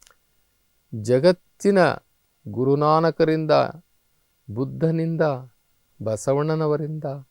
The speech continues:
ಎಲ್ಲರಿಂದಲೂ ಕೂಡ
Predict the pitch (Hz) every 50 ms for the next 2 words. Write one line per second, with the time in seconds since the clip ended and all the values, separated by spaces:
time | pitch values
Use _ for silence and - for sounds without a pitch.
0 | _ _ _ _ _ _ _ _ _ _ _ _ _ _ _ _ _ _ _ _
1 | _ _ _ _ _ _ - 110 107 117 123 139 160 165 180 180 180 180 190 185
2 | 185 190 196 196 196 190 - - 170 143